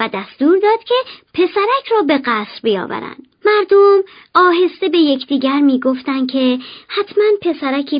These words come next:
بیچاره فقیر به دست پادشاه کشته می‌شود. اما چیزی نگذشت که پادشاه پدر و مادر پسرک را به قصر دعوت کرد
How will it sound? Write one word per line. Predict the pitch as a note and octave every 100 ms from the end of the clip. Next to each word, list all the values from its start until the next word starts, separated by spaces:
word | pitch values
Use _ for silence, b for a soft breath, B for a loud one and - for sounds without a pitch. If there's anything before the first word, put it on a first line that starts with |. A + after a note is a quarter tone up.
| C4
بیچاره | C4 B3+ - C4 A#3+ B3+ B3+ B3+
فقیر | - A3+ D#4 E4+ F#4+ - B -
به | D#4+
دست | D#4 B4 - - A#4
پادشاه | F#4+ E4 D4 D4 D#4 D4 C#4+
کشته | - A#3+ - A#3
می‌شود. | G3+ F#3+ A3 F3+ - - -
اما | A#3 G3+
چیزی | F#3+ - G3 F#3
نگذشت | F3+ F#3+ - D#4+ F4+ F#4+
که | - G#4+ A4+ B B _
پادشاه | - A3+ G3+ G3+ G3+ D4 E4 G4 G#4 B B _
پدر | - B3+ A#3 A#3
و | A#3+
مادر | A#3 A#3 A#3+ G4 B4+
پسرک | G#4+ G#4 G4 F#4+ F#4 F#4+
را | F#4 F#4 F#4+ B _
به | A#3
قصر | G#3+ C4 E4 G4+ G#4 - B B
دعوت | - G#3+ G#3 D4+ -
کرد | F#4+ F#4+ F#4